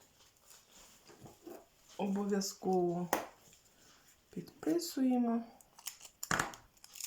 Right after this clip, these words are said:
щоб знати сорт, дату посадки. Це у нас хто був?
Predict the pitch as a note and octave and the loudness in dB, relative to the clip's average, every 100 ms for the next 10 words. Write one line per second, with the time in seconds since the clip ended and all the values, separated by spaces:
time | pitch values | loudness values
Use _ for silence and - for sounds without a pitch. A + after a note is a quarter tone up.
0 | - - - - - - G3 F#3 F#3+ F#3+ | -14 -20 -20 -18 -8 -4 -2 2 4 4
1 | F#3+ - F3 - - B3 C4 C4 - - | 2 -2 -4 -2 0 2 2 0 -12 -18
2 | - _ - F#3 F#3+ - F3 - E3+ - | -20 _ 0 2 0 -2 -6 -4 -6 -4
3 | B3 C#4+ C#4+ - - A#3+ A#3 - - - | -4 -2 -2 -6 -10 -10 -10 -14 -12 -14
4 | - - - _ _ _ - - - - | -10 -14 -14 _ _ _ -20 -20 -20 -20
5 | - _ _ - - - - - - - | -20 _ _ -20 -20 -20 -20 -20 -20 -20
6 | - F3+ F3 F3+ - - A#3 B3 A3 G#3+ | -16 -10 -10 -10 -14 -10 -6 -2 -2 -4
7 | - - B3+ C4 D4 C#4 | -8 -4 -2 -2 -4 -6